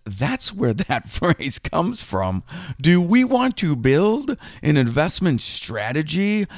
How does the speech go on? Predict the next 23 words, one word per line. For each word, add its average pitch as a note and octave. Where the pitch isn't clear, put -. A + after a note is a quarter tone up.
on B2
a G2+
saying? F#3+
I G#2+
don't A2
think A2+
so. E2
Test E3
number G#3
two A#2+
that C#3+
a C#3
family A3+
steward F#3
needs F#3
to F3
apply G2+
in E3+
order G3+
to G3+
pay F3+
attention D3+
to G#2